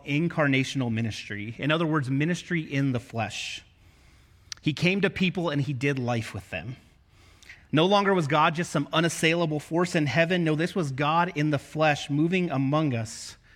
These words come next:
moving into the neighborhood. And it wasn't just a God who was content to sit in a temple, read the Bible aloud, and allow people to worship him,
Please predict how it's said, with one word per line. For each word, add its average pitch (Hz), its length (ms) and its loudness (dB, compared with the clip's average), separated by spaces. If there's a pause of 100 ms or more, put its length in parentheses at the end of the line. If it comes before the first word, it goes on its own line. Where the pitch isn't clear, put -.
(520)
moving 135 360 2
into 135 240 -2
the 117 100 -2
neighborhood. 104 540 -4 (1500)
And 156 80 4
it 175 60 2
wasn't 226 260 0
just 214 160 -2
a 180 40 2
God 170 320 2
who 165 80 0
was 156 120 0
content 156 360 0
to 135 60 -4
sit 202 280 -2
in 180 60 -2
a 170 60 2
temple, 170 480 0
read 165 200 2
the 160 80 0
Bible 156 340 2
aloud, 151 440 2
and 139 100 -2
allow 131 260 2
people 143 240 -2
to 120 80 0
worship 135 400 -2
him, 123 320 -2